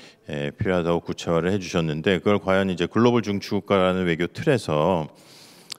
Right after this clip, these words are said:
해나갈 수 있는지, 지금 우리 정부가 그거에 대한 명확한 밑그림과,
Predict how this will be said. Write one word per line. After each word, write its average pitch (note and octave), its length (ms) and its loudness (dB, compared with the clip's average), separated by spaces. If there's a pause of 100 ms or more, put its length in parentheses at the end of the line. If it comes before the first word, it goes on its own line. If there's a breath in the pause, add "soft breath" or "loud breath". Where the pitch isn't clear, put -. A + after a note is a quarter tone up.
해나갈 G#2+ 300 2
수 - 120 -4
있는지, D2+ 720 -4
지금 G2+ 240 0
우리 F2+ 160 0
정부가 F#2+ 400 0
그거에 F2 340 0
대한 D#2+ 480 -2 (380 loud breath)
명확한 G2 540 -2
밑그림과, E2 920 0